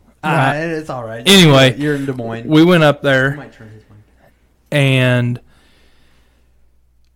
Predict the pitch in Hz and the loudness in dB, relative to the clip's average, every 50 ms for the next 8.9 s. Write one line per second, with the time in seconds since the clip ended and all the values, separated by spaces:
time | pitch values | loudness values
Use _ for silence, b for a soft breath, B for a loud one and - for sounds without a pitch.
0 | _ _ _ _ - - 156 151 156 147 147 147 151 139 135 135 135 135 135 131 | _ _ _ _ -12 -10 -8 -6 -6 -6 -6 -6 -6 -6 -4 -2 -2 0 0 0
1 | 135 127 131 135 135 127 135 127 127 165 - - - - 139 143 143 143 147 151 | 0 0 2 2 2 2 0 -2 -2 -6 -10 -10 -4 0 2 2 4 2 2 0
2 | - - - 156 151 156 151 156 147 127 127 117 - - 143 151 156 143 151 160 | 0 0 2 4 4 4 4 2 2 0 -4 -6 -2 0 2 2 2 2 2 0
3 | 156 156 156 156 151 - _ _ _ _ - - - - 135 127 127 - - 143 | 0 0 -2 -2 -4 -8 _ _ _ _ -12 -8 -4 -4 -2 -2 -4 -6 -4 -2
4 | 143 156 - - _ _ _ _ - 147 135 - 160 151 139 - 123 139 139 135 | -2 -2 -2 -4 _ _ _ _ -10 -10 -6 -4 -6 -6 -6 -8 -10 -8 -8 -6
5 | - 180 202 196 170 139 147 135 139 - - - 127 120 120 120 117 117 - - | -4 -2 -2 0 -2 -2 -4 -8 -10 -12 -12 -10 -8 -8 -8 -8 -10 -10 -8 -8
6 | 127 127 131 120 123 123 123 123 139 131 - 170 151 - _ - 123 127 123 139 | -6 -6 -6 -8 -8 -8 -8 -8 -10 -8 -6 -8 -8 -8 _ -14 -12 -8 -2 0
7 | 156 160 139 135 139 151 160 147 - - 120 - _ _ 135 123 123 123 123 - | 0 0 2 2 0 0 0 -2 -4 -10 -18 -18 _ _ -20 -18 -18 -18 -18 -18
8 | - 123 110 101 101 107 104 107 107 - _ - 104 98 92 95 98 | -20 -20 -20 -18 -16 -14 -12 -14 -14 -16 _ -18 -16 -16 -16 -16 -20